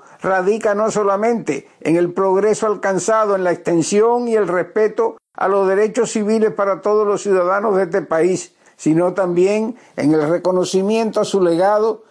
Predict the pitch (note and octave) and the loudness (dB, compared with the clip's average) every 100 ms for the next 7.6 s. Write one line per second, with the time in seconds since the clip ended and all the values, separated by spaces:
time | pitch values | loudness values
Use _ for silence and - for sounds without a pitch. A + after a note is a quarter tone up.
0 | _ - A3 A#3+ A#3+ G3 G3 G3 G#3+ G#3 | _ 0 2 2 0 0 0 0 0 0
1 | G3+ A3 A3 G#3 F#3 F#3 F3+ F3+ G3+ G#3 | 2 0 0 0 2 2 0 2 2 2
2 | F#3 E3 G3 G3+ G3 F#3+ D#3+ G3 F#3 F#3+ | 0 0 0 2 2 0 0 0 0 -2
3 | F3+ - _ - A3 A3+ G#3 F#3+ F3 F#3 | -4 -8 _ -4 0 2 2 0 0 0
4 | F#3 F3+ F3+ E3+ - - D#3 D3 F#3 F3+ | 0 0 0 -2 -8 -4 -2 0 2 2
5 | E3+ D3+ C#3+ D#3 D3 D3+ C#3+ B2 A2 - | 2 0 0 0 2 2 0 -2 -4 -10
6 | - _ _ _ D3+ D#3 D#3+ D#3+ G3+ G#3 | -18 _ _ _ -2 0 0 -2 -2 0
7 | G#3+ G#3+ F#3 F3 E3+ F3 | 0 2 2 2 0 -2